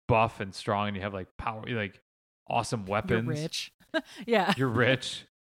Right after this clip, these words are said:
Speaker 1: Like, the Bond thing is, like, you're just, like, a charming, good-looking guy who g-, apparently gives good dick. Like, I don't know, but,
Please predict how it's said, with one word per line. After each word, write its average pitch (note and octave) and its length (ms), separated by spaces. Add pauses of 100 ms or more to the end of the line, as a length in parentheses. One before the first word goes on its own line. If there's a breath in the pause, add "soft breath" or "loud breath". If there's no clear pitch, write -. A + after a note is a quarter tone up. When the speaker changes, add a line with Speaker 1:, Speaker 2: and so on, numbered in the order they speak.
(280)
Speaker 1:
Like, D3 200
the D#3+ 60
Bond G3 360
thing G#3 120
is, D3+ 120
like, C3 260
you're C#3 120
just, G3 280
like, F3 320
a C3+ 80
charming, C3+ 680
good-looking B2 480
guy G#2+ 340
who A#2 160
g-, G#2+ 100
apparently A#2 440
gives G2+ 280
good G#2 240
dick. G2 380
Like, G2+ 240
I G#2 120
don't C#3+ 180
know, A2 220
but, A2 240